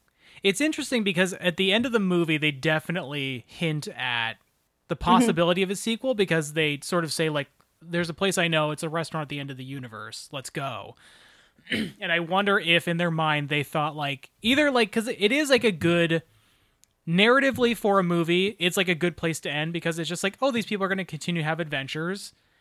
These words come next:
Speaker 1: and, like, that's it, the end. Or you could also say, it's gonna be another movie where they go to the restaurant at the end of the universe. So, like, it's, I, I like the ending of it for that reason. It doesn't feel unfulfilled, but it also feels like if they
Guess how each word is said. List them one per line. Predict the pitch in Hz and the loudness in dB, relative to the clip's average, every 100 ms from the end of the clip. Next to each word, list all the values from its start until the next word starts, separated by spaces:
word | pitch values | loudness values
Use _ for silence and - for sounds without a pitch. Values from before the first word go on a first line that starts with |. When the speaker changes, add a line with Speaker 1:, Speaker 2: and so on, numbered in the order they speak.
| _ _ | _ _
Speaker 1:
and, | 165 170 | -4 2
like, | 160 165 - _ _ _ 156 | 2 0 -6 _ _ _ -2
that's | 151 - | -2 2
it, | 262 131 | 0 2
the | 170 185 | -2 -2
end. | 98 71 - _ _ _ _ _ _ - - _ _ _ | -2 -8 -20 _ _ _ _ _ _ -18 -18 _ _ _
Or | 240 233 | 6 6
you | 220 202 | 6 4
could | 196 | 4
also | 180 180 180 170 | 4 4 2 0
say, | - 170 135 127 185 _ _ _ | 0 0 0 -2 -10 _ _ _
it's | - | -10
gonna | 233 | -2
be | 233 | 2
another | 247 247 | 2 2
movie | 262 294 160 107 _ _ _ _ - | 0 -2 -2 -6 _ _ _ _ -6
where | 180 | -2
they | 196 | 0
go | 220 | 2
to | 277 | 2
the | 226 | 2
restaurant | 185 - 180 | 0 0 -2
at | 170 | 0
the | 175 | 0
end | 156 | 0
of | |
the | 151 | -4
universe. | 147 139 123 120 - _ - - - - | -6 -6 -10 -12 -14 _ -20 -20 -20 -2
So, | 185 180 | 2 4
like, | 165 151 - | 2 0 -4
it's, | 160 156 - - | -4 -6 -12 -6
I, | 160 - | -6 -4
I | 165 165 160 170 | -4 -4 -6 0
like | 214 247 - | 2 2 0
the | 214 | 0
ending | 185 185 170 | 0 2 0
of | 156 | 0
it | 165 - | -2 -2
for | 190 175 | 0 0
that | 170 151 | 0 -2
reason. | 147 160 | -6 -6
It | 151 | -6
doesn't | 165 180 - | -6 -8 -12
feel | - 196 196 156 | -4 -2 -2 -2
unfulfilled, | 190 196 196 - 180 196 208 | -2 -2 -2 -2 -2 0 0
but | 180 | 0
it | 170 | 2
also | 165 151 156 | 0 -2 -4
feels | 165 151 | -4 -2
like | 160 156 | -4 -2
if | 165 - | -4 -2
they | 165 156 139 | -2 -2 -4